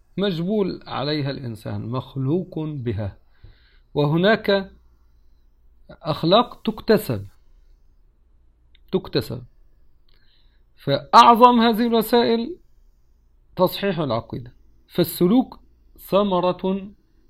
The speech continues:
لما يحمله الإنسان من معتقد وما يدين به من دين.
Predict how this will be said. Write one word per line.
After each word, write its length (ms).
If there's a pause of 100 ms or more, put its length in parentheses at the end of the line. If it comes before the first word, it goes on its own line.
(480)
لما 280
يحمله 440
الإنسان 680 (800)
من 200
معتقد 640 (520)
وما 260
يدين 460
به 480
من 280
دين. 340